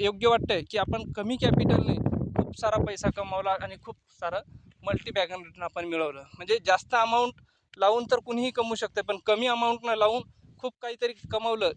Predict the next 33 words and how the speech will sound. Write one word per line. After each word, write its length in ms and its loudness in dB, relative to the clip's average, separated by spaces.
तेव्हा 200 0
आपल्याला 280 -6
काहीतरी 340 -14
वेगळी 300 -4
फीलिंग 340 -10
तयार 140 2
होती. 220 -8
त्यासाठी 400 -2
आपल्याला 240 -2
काय 160 -2
करायचं 300 -4
आहे, 140 -6
थोड्या 220 -4
थोड्या 220 -4
कॅपिटलने 480 -4
खूप 140 -14
साऱ्या 240 0
कंपन्या 380 -4
आपल्या 200 -6
पोर्टफोलिओमध्ये 520 -8
ॲड 160 -2
करायच्या. 360 -10
फक्त 280 -4
कंपन्या 360 -2
अशा 180 0
असाव्यात 460 0
की 80 -6
त्या 120 2
कंपन्याचं 460 0
नेट 200 -2
प्रॉफिट 280 0
चांगला 300 2
असावं, 400 -2